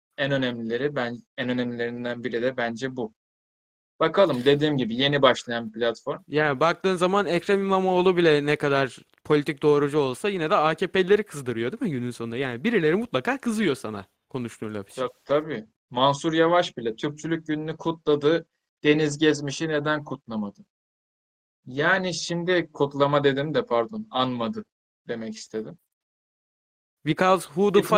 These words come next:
Speaker 1: Gitmez
Speaker 2: is
Speaker 1: öyle
Speaker 2: Deniz
Speaker 1: ya,
Speaker 2: Gezmiş?
Speaker 1: gitmez. Heh, yani artık patlama yapabileceğim noktalar, konulardan biri de buydu. Ben artık, e, kimseyi kırmayayım, üzmeyeyim diye konuşmak istemiyorum. Her şeyi açık açık söylemek istiyorum.
Speaker 2: Evet.
Speaker 1: Ben net olmak istiyorum ya.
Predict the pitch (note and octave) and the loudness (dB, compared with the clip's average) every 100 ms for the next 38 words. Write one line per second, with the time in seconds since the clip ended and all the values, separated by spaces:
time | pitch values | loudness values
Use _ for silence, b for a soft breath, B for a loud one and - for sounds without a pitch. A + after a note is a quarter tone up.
0 | G3+ F3 E3+ F#3+ - - - G3 F3 - | 6 10 10 12 10 10 8 4 -2 0
1 | D3 D3 _ _ _ _ C#3+ C#3 - _ | -2 -2 _ _ _ _ -4 -4 -6 _
2 | _ - B2+ C3 C3+ - _ _ _ - | _ -4 0 0 -2 -6 _ _ _ 4
3 | C#3 C#3 D#3+ - D3 D3 D3+ D#3 D3+ D3+ | 4 6 0 6 6 6 2 2 2 0
4 | D3 C#3+ D3 D3+ D3 C#3+ D3 C#3+ D3 - | -2 0 2 2 2 2 4 6 4 2
5 | _ _ C3+ C#3 C#3+ C#3+ D3 D3+ D3 C#3+ | _ _ 0 2 4 4 4 2 2 2
6 | C#3+ C#3+ C#3+ C#3 A#2 G#2+ D3 D#3 D3 C#3+ | 2 0 0 -2 -2 -2 0 2 2 0
7 | E3 E3 _ _ C#3 C3 C3 - _ _ | -4 -6 _ _ -2 0 0 -4 _ _
8 | _ _ _ _ _ _ E3 D#3 D#3 D3+ | _ _ _ _ _ _ -6 -2 0 0
9 | D3 D3+ D3+ D3+ D3 C#3+ C#3 D3 C#3+ C#3+ | 2 0 0 -4 -2 -4 -2 -4 0 0
10 | C#3+ C#3+ C3+ C#3+ C3+ - C#3+ B2+ A2+ G#2+ | 0 -4 -2 -4 -4 -8 -8 -8 -10 -14
11 | - F#3+ E3 D#3 D#3+ F#3 F3 D3 D3 E3+ | -2 0 0 -2 -2 -2 -2 0 0 -2
12 | - D3 D3 D#3 D#3+ - C3 C3+ F3+ D#3 | 2 4 4 0 -6 -6 -4 4 6 6
13 | A#2+ - _ - E3+ F3 D#3 C3+ B2+ - | 2 -6 _ 0 4 4 4 0 -6 -8
14 | C3 B2+ B2 B2+ | -4 -4 -6 -16